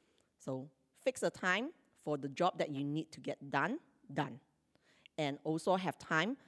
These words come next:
to handle anything emergency. So for that, you have a lot more freedom to move around, that I don't get overwhelmed. Because what is overwhelmed is actually emotionally we are overwhelmed.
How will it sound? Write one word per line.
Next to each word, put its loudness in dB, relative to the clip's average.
to -4
handle 2
anything -2
emergency. -6
So -4
for -6
that, 2
you -4
have -6
a -2
lot 2
more -2
freedom -4
to -14
move -6
around, -10
that -2
I -4
don't -6
get -2
overwhelmed. -6
Because -2
what 4
is 0
overwhelmed 2
is -2
actually 0
emotionally 0
we 0
are -2
overwhelmed. -6